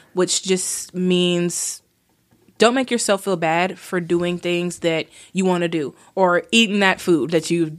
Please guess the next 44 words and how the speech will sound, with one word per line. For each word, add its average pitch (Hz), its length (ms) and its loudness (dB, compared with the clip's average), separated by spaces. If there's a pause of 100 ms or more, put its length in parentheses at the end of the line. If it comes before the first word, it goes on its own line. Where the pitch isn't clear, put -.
weren't 170 220 2
supposed 165 240 -2
to 131 60 -6
eat 160 140 -6
that 160 160 -4
day. 156 120 -4
Don't 214 240 -2
shame 190 380 0
yourself 175 440 -4 (280)
'cause 220 120 2
it 226 60 2
makes 214 200 0
it 196 80 -2
harder, 240 480 2
you 208 100 -4
know, 185 180 0
for 180 160 -6
you 175 180 -2
to 160 320 0
go 165 160 2
about 156 360 2 (280)
life, 156 360 -8
you 185 80 -4
know? 165 260 -2 (360)
My 175 120 -2
mom 170 460 4 (680)
gave 190 200 0
me 175 200 -2
nothing 170 420 0
but 165 140 0
great 165 200 4
advice 160 320 0
my 160 120 -2
whole 165 220 2
life, 165 380 0
you 170 120 0
know, 165 360 0
my 165 160 0
whole 185 800 0
life. 175 300 0
She's - 200 -14
been 175 160 -2
telling 190 460 0
me, 175 300 -2